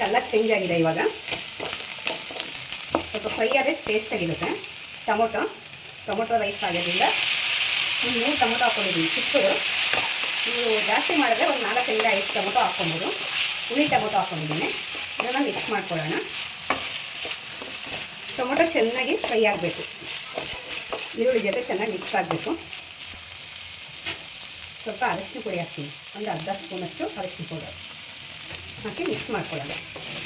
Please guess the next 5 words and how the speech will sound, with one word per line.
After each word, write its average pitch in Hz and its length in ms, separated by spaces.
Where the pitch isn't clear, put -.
ಚೆನ್ನಾಗಿ 240 360
ಮಿಕ್ಸ್ - 240
ಆಗಿದೆ 196 280
ನೋಡಿ. 220 160
ಟೊಮೊಟೊ 226 260